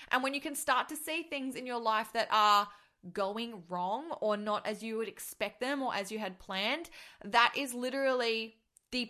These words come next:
perfect path for you. Like, in that happening, you are exactly where you are supposed to be, and whatever is going on for you right now, um, or what goes on for you in future, I just want you to know, like, you are on your perfect path and you are so supported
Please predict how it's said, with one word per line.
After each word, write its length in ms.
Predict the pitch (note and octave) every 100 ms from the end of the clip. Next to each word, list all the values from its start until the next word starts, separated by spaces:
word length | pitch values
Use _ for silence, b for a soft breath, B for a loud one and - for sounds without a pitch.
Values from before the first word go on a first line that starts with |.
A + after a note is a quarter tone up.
| -
perfect 520 | B3+ B3+ C4 B3+ - -
path 400 | A#3+ A3+ A3+ -
for 180 | A#3+ G3+
you. 360 | F#3+ - - B B -
Like, 220 | A3+ A3+ -
in 180 | C4 C#4
that 200 | C4+ A3+
happening, 480 | A3 - A#3+ D4 D#4
you 240 | A3 C4
are 100 | C#4+
exactly 400 | B3+ A#3+ A#3+ B3+
where 140 | A3+
you 100 | A3+
are 100 | G#3+
supposed 380 | A3 A#3 G#3 G#3
to 60 | G#3+
be, 380 | G3 G3 G3 -
and 220 | G3+ F#3+
whatever 400 | G3+ - - B3+
is 100 | C#4+
going 280 | C#4 A#3+ A3
on 160 | G#3 G#3
for 160 | A#3+
you 120 | A#3 A3+
right 200 | A3+ A3+
now, 400 | A3+ A3+ A3 A3 B B -
um, 280 | G3+ G3 F#3+
or 240 | G#3 G#3 F#3 -
what 240 | G3+ G#3+
goes 180 | A3 G#3+
on 160 | G#3+ G#3
for 80 | A3+
you 140 | G#3
in 160 | F#3+ F#3+
future, 340 | C4 C4 C4
I 240 | A#3+ -
just 180 | A3+ A#3+
want 140 | C4+ G3
you 80 |
to 100 | C4
know, 200 | A#3 A3+
like, 180 | G#3+ G#3+
you 140 | A#3 C4
are 100 | -
on 160 | A3
your 120 | G#3+ F#3+
perfect 360 | A3 G3+ -
path 260 | A3 G3 -
and 120 | G3+
you 80 | G#3
are 140 | F#3+
so 340 | - - C4 C4
supported 680 | C4 - G#3+ G3+ G3 C4+